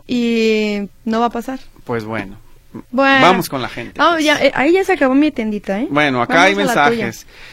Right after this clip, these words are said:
Speaker 2: Eh, dice, "Saludos desde Houston, aquí descongelándonos después de la nevada."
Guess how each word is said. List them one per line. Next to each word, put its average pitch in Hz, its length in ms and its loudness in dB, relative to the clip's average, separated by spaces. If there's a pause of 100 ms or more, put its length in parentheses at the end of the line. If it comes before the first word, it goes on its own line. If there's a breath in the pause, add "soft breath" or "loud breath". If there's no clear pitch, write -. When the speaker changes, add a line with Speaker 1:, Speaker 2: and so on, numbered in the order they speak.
(220 loud breath)
Speaker 2:
Eh, 135 480 4
dice, 156 460 2
"Saludos 175 440 4
desde 143 200 2
Houston, 165 340 0
aquí 131 180 -2
descongelándonos 165 800 0
después 143 260 -4
de 160 60 2
la 165 100 4
nevada." 131 500 2